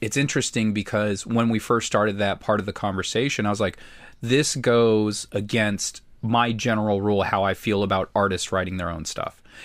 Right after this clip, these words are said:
And it's not, and it's not a everyone thing. You know, like, Andy is taking it serious. He's taking classes, he's taking, you know, these master classes,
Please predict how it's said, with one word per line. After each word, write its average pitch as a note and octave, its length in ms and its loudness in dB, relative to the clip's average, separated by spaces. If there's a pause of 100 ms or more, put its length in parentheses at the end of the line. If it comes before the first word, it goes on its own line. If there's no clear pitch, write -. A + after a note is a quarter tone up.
(180)
And B2 180 2
it's A2+ 180 -2
not, B2 300 4
and A2+ 140 0
it's G#2+ 200 -4
not A#2+ 280 2
a G2 320 0 (160)
everyone G2 580 0
thing. F2+ 460 -8 (300)
You A2+ 120 4
know, G#2 160 4
like, G2+ 320 0
Andy B2 360 2
is G2 240 -2 (100)
taking A#2 400 0
it E2+ 120 -4
serious. - 540 -8
He's B2 300 0
taking A#2 380 0
classes, F#2+ 580 -2
he's G2 140 -8
taking, A2 420 -2 (480)
you G#2+ 120 0
know, G2 140 2
these G#2+ 220 -2
master G#2 400 0
classes, F#2+ 760 -2